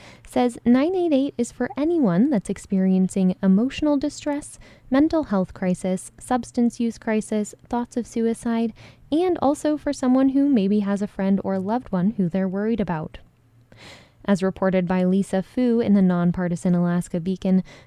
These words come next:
callers in Alaska using the three-digit number from a nine oh seven area code will be connected to Careline Alaska, based in Fairbanks. Counselors are trained to respond to a crisis,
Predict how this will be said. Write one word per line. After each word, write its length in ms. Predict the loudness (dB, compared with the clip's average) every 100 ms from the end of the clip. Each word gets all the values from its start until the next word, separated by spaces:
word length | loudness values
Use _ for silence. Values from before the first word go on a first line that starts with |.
| -8
callers 400 | -2 0 0 2
in 80 | 2
Alaska 580 | 4 2 0 -2 -2 -2
using 460 | 0 0 2 2 2
the 80 |
three-digit 580 | 0 -4 -4 -4 -4 -4
number 340 | 0 -2 -2 -6
from 280 | -2 -2 0
a 160 | 2
nine 280 | 4 4 4
oh 120 | 4
seven 360 | 0 -4 0 2
area 380 | 2 -2 -2 -4
code 360 | -4 -2 -2
will 180 | -2 -2
be 140 | -2
connected 520 | -2 0 0 -2 -6 -4
to 200 | -6 -6
Careline 640 | -8 -4 -2 0 2 2
Alaska, 580 | 0 -2 -4 -4 -6 -6 -6
based 280 | -6 -6 -4
in 160 | -2 0
Fairbanks. 600 | 0 -2 -2 -2 -4 -16 -20 _ _ -20 -20 -20 -20 _ -8
Counselors 500 | 0 0 0 -2 -2
are 120 | -4
trained 400 | -2 0 4 4
to 80 | 2
respond 500 | -4 -4 0 2 2
to 140 | 0
a 40 | -4
crisis, 600 | -2 -2 -2 -2 -4